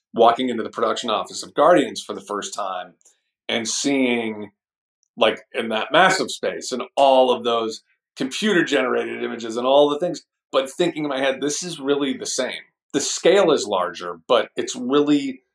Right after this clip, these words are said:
the same thing. It's a group of people coming together as best they can with the budget that they have to tell a story and everyone being on the same page. And it's all the same.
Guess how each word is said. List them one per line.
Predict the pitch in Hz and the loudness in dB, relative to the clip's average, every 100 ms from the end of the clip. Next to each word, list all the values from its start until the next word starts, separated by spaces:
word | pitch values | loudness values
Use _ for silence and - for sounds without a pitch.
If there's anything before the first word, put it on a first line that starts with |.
| _ _ _ _ | _ _ _ _
the | 117 110 | -8 -6
same | - - 127 127 123 | -4 0 0 0 -2
thing. | 113 - 123 104 92 | -4 -2 -2 -2 -4
It's | - | -6
a | 98 | -6
group | - 107 110 | -6 -4 -2
of | 117 - | -4 -2
people | 113 107 | -2 0
coming | 98 107 101 | 0 0 0
together | 98 98 95 95 87 - _ _ - | 0 2 4 2 -2 -6 _ _ -4
as | - | 2
best | 123 101 - | 2 2 0
they | 98 | -2
can | 101 104 95 90 85 - | -2 -4 -2 -4 -8 -8
with | 101 - | -8 -8
the | - | 0
budget | 107 110 110 - | 2 2 -2 -4
that | - | -2
they | - - | -2 2
have | 101 87 78 78 - _ _ | 2 2 -2 -6 -10 _ _
to | - - | -12 -6
tell | - 110 107 104 101 _ _ _ _ _ - | 0 4 4 2 0 _ _ _ _ _ -8
a | 107 | -6
story | - - - 123 95 78 78 - | -4 -4 0 2 2 -2 -8 -12
and | 101 107 | -8 -4
everyone | 110 113 110 | -4 -2 -4
being | 107 104 | -4 -6
on | 98 | -6
the | 98 | -8
same | - 98 95 | -8 -8 -6
page. | 107 101 90 | -2 -2 -4
And | 95 | -8
it's | 104 | -8
all | 104 120 135 | -4 0 2
the | 147 | 0
same. | - 127 113 110 | -2 -2 -2 -8